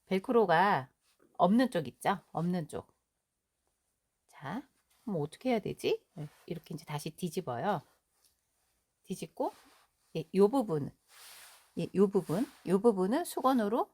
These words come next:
예, 감싸서 벨크로 피해서 수건으로 이렇게 겉면을 닦아주시면 되세요. 자, 그리고 다시 한번 끝부분.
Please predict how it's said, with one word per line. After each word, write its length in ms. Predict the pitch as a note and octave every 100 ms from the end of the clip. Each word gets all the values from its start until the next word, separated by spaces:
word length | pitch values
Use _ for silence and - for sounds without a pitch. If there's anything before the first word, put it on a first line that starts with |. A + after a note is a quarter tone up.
| _ E3
예, 140 | E3 _
감싸서 600 | D#3+ F#3 - - C#4+ A3+ - _ _ _ _ _ _ _ _ _ _ _ _ _
벨크로 320 | G#3 G#3 B3
피해서 640 | B3 F4+ F4 E4+ A#3 D4+ - _ _ _ _ _ _ _ - - _ _ -
수건으로 580 | D4+ C#4+ B3 C4 G#4 - _ -
이렇게 440 | D#3+ - C4 G#4+ _
겉면을 560 | - G3 G3 E3+ C4+ - - - - -
닦아주시면 680 | E3 G#3 G#3 F#3 E3+ D3+
되세요. 340 | C#3+ - D#3 - - _ _ _ _ _ _ _ _ _ _ _ _ _ _ _ _ _ _ _ _ _ _ _ _ _ _ _ _ _ _ _ _ _ _ _ _
자, 160 | D3 - - -
그리고 360 | F#3 - C#4 - _
다시 240 | - D#3+ G3+
한번 340 | F3 D#3 F3 - - _ _ _ - - - - - -
끝부분. 640 | B3 - C4 F#3 F#3+ F4+